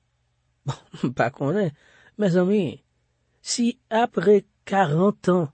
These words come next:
yo te toujou pa kwè nan Bondye, e ben se kwè yo pa t ap janm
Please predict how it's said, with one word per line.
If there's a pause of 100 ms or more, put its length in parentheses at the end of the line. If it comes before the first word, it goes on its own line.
(280)
yo
te
toujou
pa
kwè
nan
Bondye, (500)
e
ben
se
kwè
yo
pa
t
ap
janm